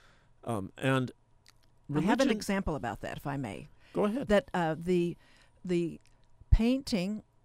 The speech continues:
Speaker 2: from, I believe it's a painting from eighteen, um, the eighteen, late eighteen eighties, where there is, uh, in the Judaic section,
Speaker 1: Mm-hmm.
Speaker 2: uh, it's, the painting is inside a synagogue,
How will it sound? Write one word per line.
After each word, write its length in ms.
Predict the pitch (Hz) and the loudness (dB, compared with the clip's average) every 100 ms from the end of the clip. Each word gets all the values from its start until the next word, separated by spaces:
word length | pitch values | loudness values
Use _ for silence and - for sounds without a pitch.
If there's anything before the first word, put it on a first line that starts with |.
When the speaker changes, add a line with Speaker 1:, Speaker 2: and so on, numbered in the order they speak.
| _ - | _ -8
Speaker 2:
from, 400 | 214 175 170 165 - | -2 -2 -2 -6 -6
I 100 | 165 | -6
believe 300 | 156 180 180 | -2 -2 -2
it's 140 | 165 | -6
a 40 | - | 0
painting 460 | - 196 208 196 | 0 2 -4 -8
from 340 | - - 175 - - | -10 -8 -6 -6 -4
eighteen, 1040 | 220 - 226 214 202 202 208 202 202 202 | -4 -4 -6 -4 -4 -4 -2 -2 -2 -2
um, 920 | 202 196 196 196 190 190 196 202 202 196 - | -2 -4 -4 -2 -2 -4 -4 -6 -6 -8 -6
the 200 | 190 202 | -4 0
eighteen, 380 | 214 - 226 226 180 | -2 0 0 0 -2
late 220 | 202 226 | -2 0
eighteen 380 | 196 - 214 185 | -2 0 -2 -2
eighties, 500 | 180 170 139 135 - - - - - | -2 -2 -4 -8 -10 -20 -20 -20 -6
where 340 | 185 180 170 165 | 0 2 2 0
there 300 | 170 165 - | 0 -2 0
is, 400 | 180 170 170 - _ - - | 0 0 -2 -10 _ -14 -4
uh, 160 | 160 - | -4 -2
in 100 | 165 | -2
the 100 | 170 | -2
Judaic 460 | 156 175 170 160 - | -2 -4 -2 -4 -4
section, 480 | - 117 - 156 170 - - | -8 -6 -6 -6 -8 -14 -20
Speaker 1:
Mm-hmm. 260 | - 90 156 | -10 -4 -4
Speaker 2:
uh, 40 | - | -4
it's, 200 | - - | -6 -4
the 140 | 170 | -2
painting 400 | - 208 214 214 | 0 2 2 0
is 160 | 160 160 - | -2 -6 -2
inside 540 | 220 269 262 220 190 | 2 2 2 2 2
a 40 | 180 | 0
synagogue, 760 | - 165 165 170 160 151 | -2 -4 -4 -2 0 -2